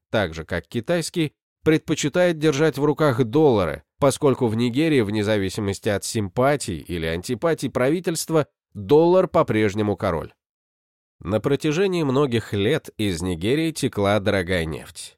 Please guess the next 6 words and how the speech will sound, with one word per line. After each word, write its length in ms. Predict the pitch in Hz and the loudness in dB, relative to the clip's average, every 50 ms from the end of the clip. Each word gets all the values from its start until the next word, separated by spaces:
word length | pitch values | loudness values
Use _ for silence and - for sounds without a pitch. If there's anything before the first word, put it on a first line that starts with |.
| _ _ | _ _
а 180 | - 92 95 95 | -6 -4 -4 -4
в 80 | 85 98 | -2 -4
Нигерию 460 | 101 90 82 95 113 120 127 131 120 | -4 -2 0 0 0 2 0 0 0
тёк 280 | - 139 131 123 - | 0 0 0 -2 -2
поток 400 | _ - 113 - - 110 95 90 | _ -2 -2 0 0 -2 -2 -2
долларов. 640 | 85 90 82 65 65 60 62 - - - - _ | -4 -4 -4 -4 -6 -10 -16 -18 -20 -20 -20 _